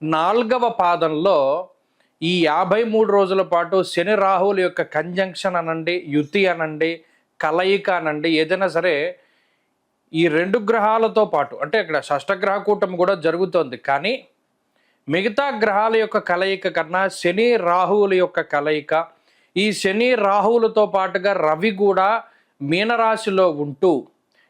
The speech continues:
ఈ మూడు గ్రహాల యొక్క కలయిక తీవ్రమైనటువంటి ప్రభావాన్ని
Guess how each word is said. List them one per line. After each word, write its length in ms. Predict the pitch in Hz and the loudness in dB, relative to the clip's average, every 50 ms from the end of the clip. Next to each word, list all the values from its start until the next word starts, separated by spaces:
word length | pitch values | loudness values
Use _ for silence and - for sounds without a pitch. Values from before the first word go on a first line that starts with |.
| _ - | _ -2
ఈ 100 | 160 170 | 0 0
మూడు 300 | 165 160 165 190 226 240 | 2 2 2 4 4 2
గ్రహాల 420 | 220 190 214 208 196 202 208 202 | 2 2 0 2 2 2 2 2
యొక్క 180 | 202 190 - 190 | 0 0 0 -4
కలయిక 480 | 170 - 156 156 160 170 160 165 185 | -2 0 -2 0 0 -2 -2 0 -2
తీవ్రమైనటువంటి 920 | 180 180 - 156 160 165 190 190 180 185 185 180 170 160 165 160 156 151 170 | -4 -2 -2 -2 0 0 0 0 0 -2 -2 -4 -2 0 0 0 0 -2 -6
ప్రభావాన్ని 580 | 151 139 147 147 139 147 165 160 151 151 160 | -6 -4 -4 -2 0 0 0 0 0 -4 -4